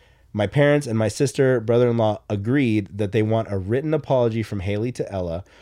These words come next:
one which shows that she understands what a cruel thing she did.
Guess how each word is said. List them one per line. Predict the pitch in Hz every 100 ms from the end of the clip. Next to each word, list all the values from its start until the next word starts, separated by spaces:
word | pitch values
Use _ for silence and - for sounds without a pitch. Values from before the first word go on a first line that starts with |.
| -
one | - 101 120 123
which | 113 92 -
shows | - - 127 143
that | 151 147
she | -
understands | 131 123 107 113 104 101
what | 101
a | 90
cruel | - 117 110
thing | 110 104 98
she | -
did. | 82 90 67